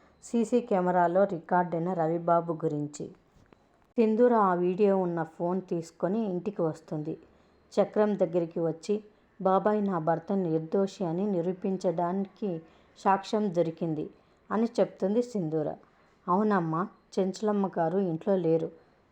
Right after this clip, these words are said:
తోటలో ఉన్నారు. నీ దగ్గర ఉన్న సాక్ష్యం గురించి వెంటనే వెళ్ళి చెప్పండమ్మా" అని చెప్తాడు చక్రం. "సరే బాబాయ్, వల్-, వెళ్ళొస్తాను" అని చెప్పి చెంచలమ్మ దగ్గరికి వెళ్తూ ఉంటుంది సింధూర.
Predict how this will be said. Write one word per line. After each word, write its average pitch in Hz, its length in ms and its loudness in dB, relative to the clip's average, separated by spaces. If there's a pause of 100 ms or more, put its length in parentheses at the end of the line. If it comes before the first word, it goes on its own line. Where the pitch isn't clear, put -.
(100)
తోటలో 214 440 2
ఉన్నారు. 170 420 -2 (400)
నీ 196 160 2
దగ్గర 185 400 0
ఉన్న 170 200 -2
సాక్ష్యం 165 640 -4
గురించి 156 420 -2
వెంటనే 175 500 -4
వెళ్ళి 170 380 -2
చెప్పండమ్మా" 151 680 -4 (520)
అని 202 140 0
చెప్తాడు 180 520 -2
చక్రం. 160 480 -6 (500)
"సరే 196 280 4
బాబాయ్, 175 420 4
వల్-, 160 280 0
వెళ్ళొస్తాను" 175 760 0
అని 180 140 -2 (120)
చెప్పి 170 260 -4 (100)
చెంచలమ్మ 185 420 -2
దగ్గరికి 170 400 -2
వెళ్తూ 165 400 -4
ఉంటుంది 165 580 -4 (140)
సింధూర. 156 420 -2